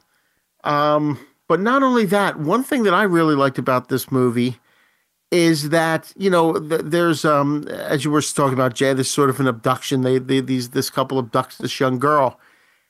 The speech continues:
And we're following the young girl for a while. But once she's abducted, it all of a sudden becomes the couple's story. And the young girl is sort of pushed to the background in a way, not completely,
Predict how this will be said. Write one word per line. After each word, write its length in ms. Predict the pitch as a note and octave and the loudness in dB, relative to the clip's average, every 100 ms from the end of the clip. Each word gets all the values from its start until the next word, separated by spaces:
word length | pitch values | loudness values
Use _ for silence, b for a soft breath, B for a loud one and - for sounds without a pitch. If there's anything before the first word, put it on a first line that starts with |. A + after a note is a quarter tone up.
| b E3+ | b -4
And 420 | E3 D#3+ D#3+ E3 | -2 0 0 0
we're 80 | F3+ | -2
following 520 | - F#3 G#3 G3 F3 | 0 2 2 2 2
the 80 | E3 | 2
young 240 | E3+ D#3+ | 2 2
girl 240 | D#3 G3+ | 2 2
for 220 | G3 D#3 C#3+ | 0 0 2
a 60 | |
while. 580 | C3 C3 C3+ C3+ C#3+ - b b b | 2 2 2 2 0 -4 b b b
But 100 | E3 | -2
once 320 | D#3+ F#3 A#3+ - | 0 2 0 -2
she's 280 | A3+ G3+ | -2 0
abducted, 600 | F3+ C#3 F3+ G#3 D3+ C3+ - | 0 0 -2 0 -2 -2 -2
it 140 | D#3 | 0
all 200 | F3 G#3+ | 2 0
of 140 | F#3+ | 0
a 60 | F3+ | -2
sudden 280 | - F#3+ E3+ | -2 -2 0
becomes 380 | F3 F3+ E3 C#3+ | -2 0 -2 -2
the 100 | C3+ | -6
couple's 480 | - G#3+ E3 C3+ | -4 -4 -2 -2
story. 520 | - - A#2+ A2+ A2 - _ _ _ _ _ _ D3+ | -4 -4 -2 -2 -6 -14 _ _ _ _ _ _ -4
And 200 | E3 E3 | 0 0
the 60 | |
young 200 | E3+ G3 | 0 0
girl 300 | E3+ G3+ F#3+ | 2 2 4
is 100 | D#3 - | 0 0
sort 140 | E3+ | 0
of 100 | - | -2
pushed 280 | - F#3+ - | -2 -2 -2
to 60 | |
the 120 | C#3 A#2+ | -4 -2
background 640 | - G#3 A3 D#3+ C#3 B2+ | -2 -2 -2 -2 0 0
in 80 | B2+ | 0
a 80 | A#2+ | 0
way, 480 | B2 A#2+ A#2 A#2+ C#3+ | 0 2 0 -2 -2
not 340 | E3+ G#3+ A3 _ _ | 0 0 -4 _ _
completely, 840 | - E3 - C#4+ D4+ C#4 A#3 A3+ | -8 -6 -2 0 0 2 2 2